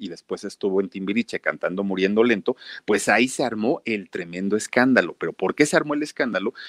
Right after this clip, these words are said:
Porque Miguel Ángel Fox, que, eh, es el productor del proyecto, era, ¿no? Cuando, cuando La Voz estaba en Televisa, pues nunca se imaginó que, este, Alexa, eh, fuera a abrir la boca.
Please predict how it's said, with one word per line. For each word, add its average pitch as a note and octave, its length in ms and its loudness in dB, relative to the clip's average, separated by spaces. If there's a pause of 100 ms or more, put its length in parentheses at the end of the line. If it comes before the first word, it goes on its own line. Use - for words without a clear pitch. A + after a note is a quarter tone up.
(180)
Porque A2+ 500 4
Miguel F#2 320 -6
Ángel G2+ 260 -8
Fox, - 340 0
que, E2+ 200 -6 (120)
eh, F2 340 -4
es F2+ 180 -6
el G2+ 100 -4
productor G2 480 -4
del G2+ 140 2
proyecto, G#2+ 500 0
era, D3 240 4
¿no? G2 240 -6
Cuando, E2+ 280 -8
cuando E2+ 260 -10
La E2 80 -4
Voz F2 180 -14
estaba F#2 240 -2
en G2 80 -12
Televisa, A#2+ 460 -2 (400)
pues A2+ 160 8
nunca C3 340 4
se B2+ 160 -2
imaginó B2+ 600 0
que, G2+ 420 0
este, E2+ 720 -4 (260)
Alexa, G2 580 0
eh, E2+ 220 -6
fuera F2+ 220 0
a - 20 -2
abrir F2 200 -4
la E2+ 120 0
boca. G2 380 2